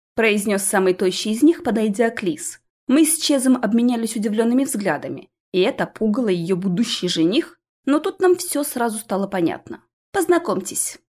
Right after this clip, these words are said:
гордо произнесла Лиз, обнимая за плечи тщедушного паренька. «Это брат Натали, Энджел Митис». Тогда понятно, почему она встречается с ним и почему такая очаровательная дама, как Натали, сидит в таком обществе.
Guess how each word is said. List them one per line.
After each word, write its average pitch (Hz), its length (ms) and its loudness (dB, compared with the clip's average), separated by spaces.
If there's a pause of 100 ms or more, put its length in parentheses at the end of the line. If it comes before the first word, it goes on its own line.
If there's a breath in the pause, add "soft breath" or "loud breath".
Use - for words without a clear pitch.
гордо 208 380 0
произнесла 196 580 -2
Лиз, 302 240 -2
обнимая 214 360 0
за 214 140 -2
плечи 262 340 -8
тщедушного 214 600 -4
паренька. 247 520 -4 (240)
«Это 403 240 0
брат 302 280 2
Натали, 294 520 2
Энджел 294 440 2
Митис». - 640 -4 (260)
Тогда 349 360 0
понятно, 185 500 0
почему 196 340 -2
она 185 120 0
встречается 180 720 -2
с - 140 -6
ним 453 140 2
и 415 80 -4
почему 226 300 -2
такая 226 340 0
очаровательная 180 680 0
дама, 160 320 0
как - 200 -12
Натали, 294 300 0
сидит 233 320 -4
в - 80 -16
таком 202 420 -4
обществе. - 720 -8